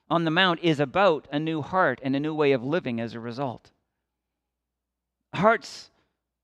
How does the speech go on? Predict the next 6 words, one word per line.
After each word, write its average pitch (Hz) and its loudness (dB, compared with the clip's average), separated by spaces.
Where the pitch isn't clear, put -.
that 180 2
have 190 6
been 170 0
transformed 180 -2
are 160 2
filled 180 2